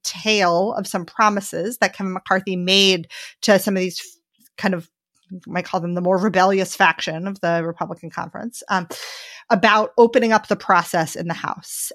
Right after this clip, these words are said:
and, um, allowing members to have more say in what comes to the floor. And that's all sort of that it's not directly related to seven oh two, but it's all sort of, um, hovering over this debate. And so what, um, Speaker Johnson has indicated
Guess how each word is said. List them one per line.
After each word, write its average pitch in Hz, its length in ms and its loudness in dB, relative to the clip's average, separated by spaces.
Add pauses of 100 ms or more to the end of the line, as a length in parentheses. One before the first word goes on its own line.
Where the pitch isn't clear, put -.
and, 185 440 0
um, 175 240 2
allowing 185 500 2
members 180 440 -2
to 185 100 -8
have 180 180 0
more 180 240 -2
say 180 460 2
in 170 100 -4
what 170 140 -6
comes - 260 -12
to - 80 -20
the - 80 -14
floor. - 300 -10
And 190 80 -4
that's 269 180 2
all 285 160 6
sort 233 200 0
of 170 140 -4 (840)
that 220 220 4 (100)
it's 202 320 -4
not 214 400 4
directly 202 640 0
related 247 640 0
to - 160 -4
seven 269 300 0
oh 277 100 -2
two, 311 480 -4
but 208 100 2
it's 185 120 -6
all 220 160 6
sort 214 180 -4
of, 170 300 -4
um, 165 260 -4
hovering 196 500 0
over 160 320 -4
this - 260 -10
debate. - 280 -12 (120)
And 196 160 -6
so 240 300 4 (320)
what, 320 420 6
um, 247 200 4
Speaker 220 300 -4
Johnson 185 420 -2
has 190 180 -4
indicated 170 640 -10